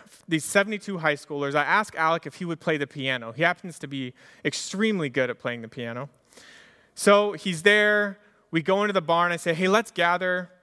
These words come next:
He gets on the piano and he starts to play, and something happened. God fully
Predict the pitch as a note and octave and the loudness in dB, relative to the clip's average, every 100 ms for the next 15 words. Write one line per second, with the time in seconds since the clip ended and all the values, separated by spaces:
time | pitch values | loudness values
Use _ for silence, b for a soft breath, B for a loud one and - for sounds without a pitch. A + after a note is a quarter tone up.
0 | b b b b F#3 D#3 A3+ A#3+ A3+ G#3+ | b b b b -4 4 4 4 -2 -2
1 | - E3 D#3+ D#3+ C#3+ B2+ - C#3 - C3 | -4 -4 -2 -2 -6 -6 -2 -2 -4 -12
2 | - B2 A#2 C3+ C3+ - - F#3+ F#3+ - | -6 -6 -4 -8 -8 -6 -4 -2 -2 -4
3 | D#3+ D3 A#2+ A#2+ - B2 C3+ _ _ b | -8 -6 -2 -2 -2 -16 -18 _ _ b
4 | b b b b _ _ - F3 F3 E3+ | b b b b _ _ -2 0 2 2
5 | D#3+ - - - G3+ G#3+ F#3 D3+ C3+ B2+ | 0 -8 -12 2 4 4 4 0 0 -4